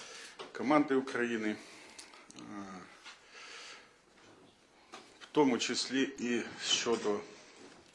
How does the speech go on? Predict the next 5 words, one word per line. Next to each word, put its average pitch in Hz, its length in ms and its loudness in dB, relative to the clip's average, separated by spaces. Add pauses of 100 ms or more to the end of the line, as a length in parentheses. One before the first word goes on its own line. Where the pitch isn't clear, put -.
(1200)
тренерського 131 680 4
складу. 104 580 2 (1700)
Ви 131 100 0
знаєте, 120 380 0
що 110 420 2